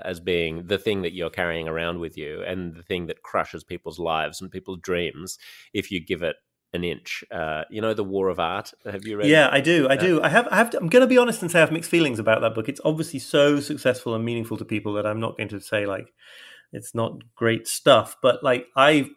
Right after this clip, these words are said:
Speaker 2: I think that can lead to a sort of a, uh, sort of combative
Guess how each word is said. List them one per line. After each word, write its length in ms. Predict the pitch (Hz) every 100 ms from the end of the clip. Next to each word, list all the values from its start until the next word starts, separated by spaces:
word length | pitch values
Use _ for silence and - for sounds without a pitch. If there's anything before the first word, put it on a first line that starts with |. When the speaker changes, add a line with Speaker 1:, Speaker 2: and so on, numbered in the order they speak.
| _
Speaker 2:
I 200 | 131 147
think 300 | 143 127 110 110
that 280 | 110 - -
can 260 | 113 110
lead 240 | 113 113 113
to 100 | 110
a 60 | 101
sort 160 | 113
of 100 | 110
a, 320 | 104 101 101 - _ _ - - - _ _ _ _ _ _ -
uh, 480 | 190 80 78 - -
sort 180 | - 123
of 180 | 110 - _ -
combative 800 | - 147 143 131 117 101 -